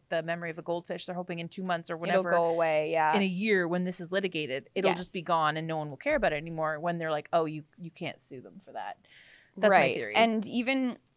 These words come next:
Speaker 2: what's interesting, Tucker Carlson said this too in a monologue. Um, w-, one thing he noted was that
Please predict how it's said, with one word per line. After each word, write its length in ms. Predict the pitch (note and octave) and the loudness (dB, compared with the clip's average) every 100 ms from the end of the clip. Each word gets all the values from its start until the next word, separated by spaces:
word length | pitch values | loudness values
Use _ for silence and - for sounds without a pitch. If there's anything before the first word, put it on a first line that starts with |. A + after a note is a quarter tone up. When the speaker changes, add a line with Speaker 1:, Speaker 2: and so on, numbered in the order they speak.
| _ | _
Speaker 2:
what's 240 | G#3+ A3 | 0 2
interesting, 380 | B3 A#3 A3+ G#3 | 2 -2 -4 -4
Tucker 260 | A3 - G#3+ | -2 -4 -6
Carlson 580 | - E3 D#3+ F3+ - | 2 6 6 2 -8
said 240 | F3 F3+ F3+ | 0 2 2
this 200 | F3 - | 0 -2
too 320 | - A#3 A3+ | -4 -2 0
in 80 | F#3+ | -2
a 60 | |
monologue. 720 | F3+ F3+ F#3 F3 E3+ E3 E3 - - _ _ _ _ | 0 2 2 4 4 4 2 -4 -20 _ _ _ _
Um, 600 | - E3+ D#3+ D#3 D#3+ E3 - | 2 4 4 2 -2 -10 -10
w-, 220 | G3+ F#3+ | -10 -10
one 260 | - G3+ G3+ | 0 0 2
thing 180 | G3+ F#3 | -2 -2
he 180 | F#3 G3 | -2 2
noted 460 | G3 A3+ C#4 A#3 | 6 6 6 4
was 200 | G3 F#3+ | 4 2
that 240 | G3 F#3 | 4 4